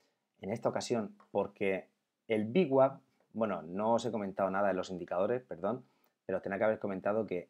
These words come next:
esta, este indicador, esta línea que veis aquí es la media de doscientos,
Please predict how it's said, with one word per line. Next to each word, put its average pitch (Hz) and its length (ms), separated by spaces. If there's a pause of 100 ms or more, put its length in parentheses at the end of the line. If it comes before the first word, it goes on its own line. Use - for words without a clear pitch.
(120)
esta, 127 500
este 107 240
indicador, 104 400
esta 101 180
línea 110 220
que 101 80
veis 98 140
aquí 104 120
es 101 80
la 85 80
media 92 240
de 104 60
doscientos, 147 640